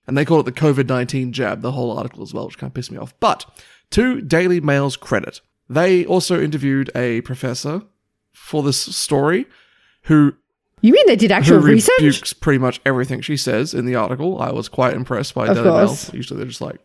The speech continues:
Speaker 1: "Fucking, oh, there's the story headline done." But, uh, quoting the professor here, "There are vaccine hesitant people, and then there are the anti-vaccine people, which is a much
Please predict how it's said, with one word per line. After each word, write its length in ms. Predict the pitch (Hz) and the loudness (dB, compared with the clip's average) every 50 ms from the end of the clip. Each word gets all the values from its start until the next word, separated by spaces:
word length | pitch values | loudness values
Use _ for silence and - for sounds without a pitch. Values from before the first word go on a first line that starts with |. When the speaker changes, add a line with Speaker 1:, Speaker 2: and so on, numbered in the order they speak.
| _ | _
Speaker 1:
"Fucking, 440 | - - - - - - - - - - - - - - - _ _ _ _ _ 392 415 | -12 -10 -10 -10 -12 -14 -14 -14 -16 -16 -14 -14 -14 -16 -18 _ _ _ _ _ -2 0
oh, 160 | 285 233 190 | 2 2 2
there's 200 | 175 170 160 143 | 2 0 0 0
the 80 | 151 | -2
story 400 | 131 - - 170 147 143 139 139 143 | -4 -4 -2 -2 0 0 0 -2 -2
headline 440 | 143 143 135 139 135 131 131 135 127 | -4 -4 -2 -4 -4 -4 -4 -6 -4
done." 240 | 139 131 127 131 127 - _ _ _ _ _ _ _ _ _ - | -4 -4 -4 -6 -10 -14 _ _ _ _ _ _ _ _ _ -14
But, 420 | 131 - 151 139 131 - - _ _ _ _ - | -8 -2 0 0 0 0 -4 _ _ _ _ -6
uh, 160 | - 120 120 | -6 -6 -6
quoting 240 | - - 185 196 202 | -2 0 2 2 2
the 60 | 185 | 0
professor 360 | - 139 - - 226 220 - | -2 -2 -4 -4 -4 -4 -4
here, 320 | 185 - 143 120 120 127 127 _ _ _ _ _ | -4 -4 -4 -4 -4 -4 -6 _ _ _ _ _
"There 200 | - 151 175 202 | 0 2 2 2
are 200 | 214 214 196 - | 2 0 -2 -2
vaccine 600 | 143 123 156 190 214 - - - 226 208 185 160 | -2 -2 -2 -2 -2 -2 -4 -2 0 0 0 0
hesitant 460 | 143 160 165 147 151 143 139 135 - | 2 2 2 2 2 0 -2 -2 -2
people, 440 | - 147 131 - - 92 104 123 - _ _ _ _ _ _ _ _ | -2 -4 -4 -4 -6 -8 -10 -10 -12 _ _ _ _ _ _ _ _
and 140 | - 135 139 | -2 0 2
then 160 | 147 156 170 | 2 2 2
there 160 | 175 170 160 156 | 2 2 2 2
are 100 | 147 139 | 2 2
the 200 | 143 135 - - | 0 -2 -2 -2
anti-vaccine 880 | - 147 147 143 131 139 131 123 127 107 - - - 139 127 123 123 127 | 0 0 0 0 0 -2 0 0 -2 -2 -4 -6 -4 -4 -2 -2 -4 -4
people, 320 | - 101 - - 104 - | -6 -8 -6 -6 -8 -6
which 200 | - 135 131 - | -6 -6 -2 -2
is 100 | 143 127 | 0 2
a 80 | 139 131 | 2 2
much 420 | 135 151 180 - - - - | 2 2 0 0 -2 -4 -6